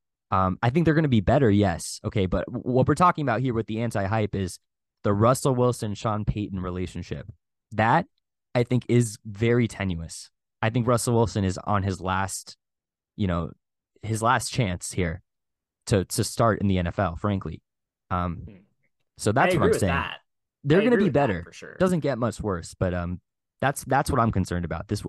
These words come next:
Speaker 1: weird dynamic going on between them. It feels really concerning and real.
Speaker 2: Hmm. Mm. I, I don't think there's smoke yet. I, I, I don't see Russell Wilson's heir apparent. Um,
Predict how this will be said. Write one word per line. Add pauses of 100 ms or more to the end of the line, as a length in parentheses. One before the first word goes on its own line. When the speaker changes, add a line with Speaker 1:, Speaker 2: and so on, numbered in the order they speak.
Speaker 1:
weird
dynamic
going
on
between
them.
It
feels
really (380)
concerning (240)
and
real. (720)
Speaker 2:
Hmm.
Mm. (460)
I,
I
don't
think
there's
smoke
yet. (360)
I,
I,
I
don't
see
Russell
Wilson's
heir
apparent. (180)
Um,